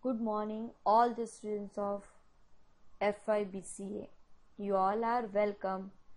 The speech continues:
in the classes of Data Manipulation and Analysis, D M A. The subject code is one zero five.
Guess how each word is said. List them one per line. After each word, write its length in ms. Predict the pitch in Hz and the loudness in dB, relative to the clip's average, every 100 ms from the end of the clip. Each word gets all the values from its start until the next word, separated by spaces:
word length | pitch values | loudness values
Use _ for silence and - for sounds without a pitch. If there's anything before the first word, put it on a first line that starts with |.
| - _ - | -20 _ -8
in 140 | 208 | -4
the 100 | 202 | 0
classes 560 | 196 196 196 196 240 - | 0 -2 -4 -4 -8 -4
of 200 | 202 190 - | -4 -4 -8
Data 360 | 185 196 202 226 | -4 -2 0 -2
Manipulation 840 | 208 196 196 - 196 190 - 196 - - | -2 -4 -6 -6 -4 -4 -6 -8 -10 -8
and 240 | 214 208 - | -6 -6 -6
Analysis, 760 | 190 180 190 180 175 202 175 - - - _ - - - | -4 -4 -6 -8 -6 -4 -4 -8 -20 -20 _ -20 -20 -8
D 240 | 190 240 240 | -2 -2 0
M 240 | 202 196 196 - | -2 -2 -4 -2
A. 200 | 202 180 180 - _ - - | -2 -2 -6 -18 _ -20 -6
The 140 | 202 | -4
subject 480 | 196 220 202 247 240 | -2 -2 -2 -4 -6
code 240 | - 214 202 | -2 0 0
is 240 | 202 202 | -4 -6
one 320 | 202 214 220 | -2 -2 -2
zero 280 | 196 208 196 | -2 -2 -2
five. 280 | 190 196 | -2 -4